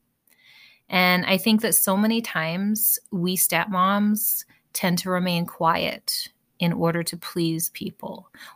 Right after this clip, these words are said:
or because we simply don't want to deal with confrontation, which I can totally relate to.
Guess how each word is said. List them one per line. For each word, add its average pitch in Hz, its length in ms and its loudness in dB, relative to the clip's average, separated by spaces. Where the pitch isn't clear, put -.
or 202 160 4
because 247 420 4
we 254 100 4
simply 233 500 4
don't 214 280 2
want 185 280 0
to 202 100 -2
deal 170 280 0
with 170 140 -8
confrontation, 190 1120 0
which 175 200 -6
I 185 140 4
can 202 180 4
totally 175 440 0
relate 170 380 -2
to. - 340 -8